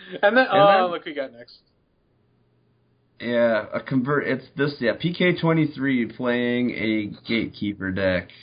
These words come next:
Speaker 2: Oh my god. Um, yeah, so ba-, it's, uh, four casting costs. <laughs> I like the name of his
Speaker 1: Four
Speaker 2: deck,
Speaker 1: casting
Speaker 2: just four.
Speaker 1: cost control, yeah.
Speaker 2: Four casting cost control. I like it. Uh, and then we got Mono Red,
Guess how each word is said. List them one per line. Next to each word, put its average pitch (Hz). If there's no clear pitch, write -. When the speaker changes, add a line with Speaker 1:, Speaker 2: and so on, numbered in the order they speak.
Speaker 2:
Oh 117
my 98
god. 104
Um, 113
yeah, 110
so 110
ba-, 104
it's, 107
uh, 78
four 127
casting 110
costs. 95
<laughs> -
I -
like 104
the 98
name 95
of 92
his 90
Speaker 1:
Four 87
Speaker 2:
deck, 87
Speaker 1:
casting 107
Speaker 2:
just -
four. 101
Speaker 1:
cost 98
control, 127
yeah. 127
Speaker 2:
Four 120
casting 104
cost -
control. 78
I 87
like 95
it. 90
Uh, 113
and 110
then 123
we 131
got 127
Mono 123
Red, 127